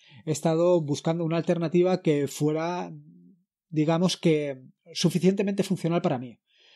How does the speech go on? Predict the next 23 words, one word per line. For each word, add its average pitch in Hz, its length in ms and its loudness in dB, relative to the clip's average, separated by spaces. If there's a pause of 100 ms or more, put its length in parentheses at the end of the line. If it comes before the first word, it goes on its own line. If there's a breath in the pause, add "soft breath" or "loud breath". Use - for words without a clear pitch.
(160 soft breath)
Es 160 200 -6
decir, 156 400 0 (280 soft breath)
que 156 420 0 (200)
me 165 220 -2
valiera 160 400 2
tanto 147 560 -4
en 143 760 -12
mi 151 220 -8
ordenador 143 500 -6
de 175 80 2
escritorio 196 500 0
como 151 220 -2
en 135 60 -10
el 135 120 -6
móvil 156 260 0
Android, 127 340 -8 (720 soft breath)
teniendo 165 320 0
en 170 80 -4
cuenta 185 360 2
que 175 160 2
iba 160 160 4
a 170 40 4
utilizar 165 560 -2